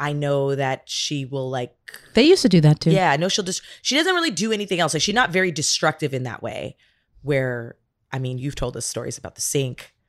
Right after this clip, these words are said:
Speaker 1: These, these
Speaker 2: Yeah, the
Speaker 1: things.
Speaker 2: sink.
Speaker 1: The
Speaker 2: I should have
Speaker 1: sink.
Speaker 2: taken a video this morning of the, of the overflow.
Speaker 1: You should have.
Speaker 2: Dang.
Speaker 1: We should have a collection.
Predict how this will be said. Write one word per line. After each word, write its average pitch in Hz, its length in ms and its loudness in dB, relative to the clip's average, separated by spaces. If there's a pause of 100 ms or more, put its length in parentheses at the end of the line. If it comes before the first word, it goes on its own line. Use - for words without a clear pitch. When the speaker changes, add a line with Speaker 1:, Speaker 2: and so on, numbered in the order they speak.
(580)
Speaker 1:
These, 131 160 -4
these - 100 2
Speaker 2:
Yeah, 370 460 8
the 294 60 6
Speaker 1:
things. 262 140 4
Speaker 2:
sink. 277 640 6
Speaker 1:
The - 80 0
Speaker 2:
I 302 60 4
should 453 160 6
have 466 100 6
Speaker 1:
sink. 330 140 4
Speaker 2:
taken 285 60 6
a 247 120 6
video 302 280 8
this 262 160 4
morning 277 340 10
of 226 140 6
the, 214 340 8
of 208 160 2
the 208 260 6
overflow. 220 600 6
Speaker 1:
You 202 100 2
should 349 160 0
have. 160 240 -2 (600)
Speaker 2:
Dang. 175 500 0
Speaker 1:
We 220 100 2
should 330 120 2
have 320 100 2
a 262 40 2
collection. 165 600 -4